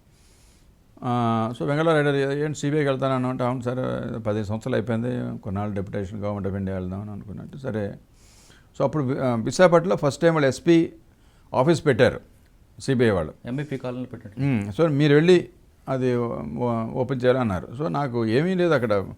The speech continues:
Speaker 1: ఒక ఆఫీస్ లేదు, ఇల్లు లేదు, ఏమీ లేదు. So వెళ్ళి ఏదో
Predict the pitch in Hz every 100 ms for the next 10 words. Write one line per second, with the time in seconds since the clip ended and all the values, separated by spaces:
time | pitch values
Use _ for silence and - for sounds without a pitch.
0 | - - - 101 117 160 120 151 - 214
1 | 139 151 143 131 165 147 143 131 139 180
2 | - - - - _ - 156 127 139 175
3 | 160 151 143 143 135 120 107 101 104